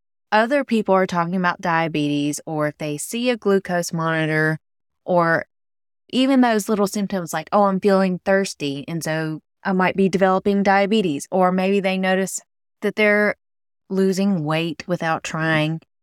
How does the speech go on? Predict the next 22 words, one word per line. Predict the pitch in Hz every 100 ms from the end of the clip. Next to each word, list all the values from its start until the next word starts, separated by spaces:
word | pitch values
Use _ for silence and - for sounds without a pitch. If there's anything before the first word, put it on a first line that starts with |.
| _ -
tingling | 190 185 185 180
in | 180
their | 175
fingers | - 180 180 175
and | 185 185
feet. | 170 165 -
So | - 262 233 _ _ _ _ -
small | - 226 220 220 240
things | - 208 202 202 208 - - _ _ -
that | 180 175
are | 180 -
adding | 170 175 190 190
up | 190
in | 196
their | 190
mind | 175 160 170 214 -
as | 175 165 -
evidence | 175 165 190 226 -
that | -
they | 185
have | 180 170 165 175 175 - -
diabetes. | 190 170 165 160 165 202 285 311 -